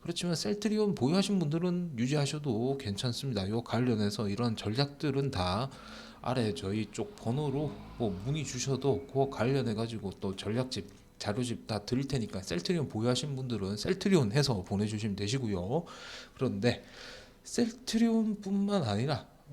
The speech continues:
우리가 바닥권에 있으면서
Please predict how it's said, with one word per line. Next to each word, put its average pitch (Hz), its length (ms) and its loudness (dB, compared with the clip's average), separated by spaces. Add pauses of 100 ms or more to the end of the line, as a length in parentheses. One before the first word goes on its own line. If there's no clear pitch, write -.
우리가 139 680 -2
바닥권에 190 880 0
있으면서 123 1160 2